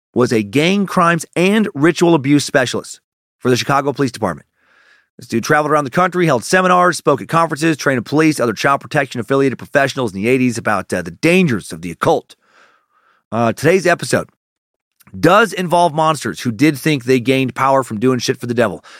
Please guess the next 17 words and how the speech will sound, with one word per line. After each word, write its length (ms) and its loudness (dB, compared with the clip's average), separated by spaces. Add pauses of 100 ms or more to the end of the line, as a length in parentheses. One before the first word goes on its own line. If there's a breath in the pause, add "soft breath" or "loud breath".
(160 loud breath)
and 160 0
they 80 4
did 560 2
carry 340 2
out 80 2
extremely 1000 2
dark 300 0
rituals, 500 -2 (400)
but 520 0 (340)
they 120 0
were 80 2
not 200 0
part 180 2
of 80 -4
some 140 -2
larger 440 0
organization. 600 -2